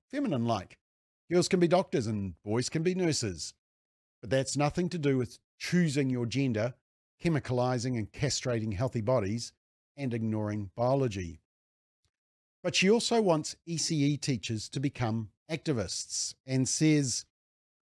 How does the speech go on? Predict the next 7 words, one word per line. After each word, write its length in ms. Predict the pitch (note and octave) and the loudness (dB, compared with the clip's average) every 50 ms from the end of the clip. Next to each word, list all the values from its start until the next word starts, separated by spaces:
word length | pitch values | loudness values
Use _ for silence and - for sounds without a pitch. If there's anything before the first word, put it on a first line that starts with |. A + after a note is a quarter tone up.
| _ _ - | _ _ -2
"Children 500 | - - A3+ C4 A3+ A3+ A3+ G3 D#3+ C3 | 4 6 6 6 6 4 2 2 2 2
usually 600 | A#2+ A#2+ D3 F3 G#3 F#3 E3+ G3 G3 F#3 F#3 F3 | 2 4 4 4 4 4 2 2 4 4 4 2
embrace 460 | E3+ E3 B2+ A#2+ A#2 A#2 A#2+ - - - - | 2 0 0 0 0 0 0 -2 -6 -10 -6
ideas 380 | B2 C#3 C#3+ A#2+ C3 C#3+ D3+ B2 | -4 -4 -2 0 0 0 0 0
about 300 | B2 G#2+ G2+ - - - | -2 -4 -4 -6 -8 -12
transgender 720 | - - - D#3+ E3+ E3+ E3 D3 - - C#3+ D3 C#3+ C#3+ C3+ | -10 -4 0 0 2 2 2 0 -2 -2 -2 0 2 2 2
identities 680 | C3+ A2+ C#3+ D3 C#3 - - C#3+ A#2 F#2 D#2 - - | 2 2 0 -2 -2 -2 -2 -2 -2 -2 -4 -8 -12